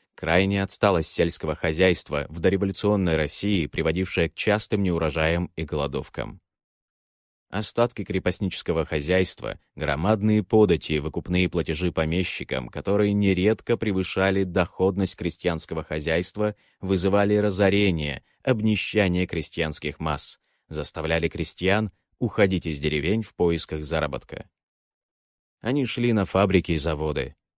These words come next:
Фабриканты получали дешевую рабочую силу. Над рабочими и крестьянами стояла целая армия исправников,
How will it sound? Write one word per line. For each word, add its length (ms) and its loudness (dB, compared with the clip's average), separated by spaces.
Фабриканты 640 -4
получали 540 0
дешевую 520 0
рабочую 460 -2
силу. 480 -10
Над 160 -6
рабочими 460 0
и 40 0
крестьянами 800 -2
стояла 500 2
целая 580 0
армия 440 2
исправников, 840 -4